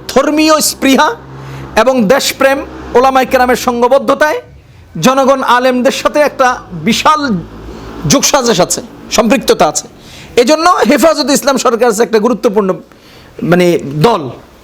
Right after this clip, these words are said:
দ্বিতীয় নম্বর অরাজ-, রাজনৈতিক দুটো দল আছে, একটা দল হলো জামাত শিবির আর একটা দল হলো বিএনপি। জামাত শিবিরের কাছে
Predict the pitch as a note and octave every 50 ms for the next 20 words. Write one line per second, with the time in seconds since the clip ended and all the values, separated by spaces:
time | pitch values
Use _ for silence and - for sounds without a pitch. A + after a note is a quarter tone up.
0 | - - - - - - - - - - D#3 D#3+ A#3 - D#4 D#4 D4+ D4 D4 D4+
1 | D#4 - A3+ C4 C4 C#4+ D4+ A#3+ A#3 - - G3 F#3 G3 A#3+ C#4 A3 G#3 B3+ E4
2 | E4+ C#4 F#4 D4 C#4 D4+ A3+ C#4 A#3+ A3+ F#3+ E3+ D#3 - - - - _ _ _
3 | _ _ _ - - - - - G3 - - C4 C4 A3+ C4 B3 B3 C4+ C4+ C#4+
4 | A3+ F#3+ G#3 G3+ A3+ A#3+ A#3 - - - - C#4 C4+ D4+ E4 - - - _ _
5 | _ _ _ _ - - - - - - F#3+ G3+ G3+ - B3 G#3 B3 B3 A#3+ C4+
6 | D4+ A#4 - - - _ _ _ _ _ _ - _ - - - - - - -
7 | - - - - - - - D3 - D4 G3 D#3 C4+ C#4+ C4+ A3+ D#3 E3+ C3+ A2+
8 | - - - - - - - - - - C#3+ C3 B2+ A#3 A#3+ C#4+ E4 E4+ - -
9 | D#4+ E4+ E4 E4 E4+ D#4+ C#4 A3+ A3+ - - - F3+ F#3 G#3+ B3+ -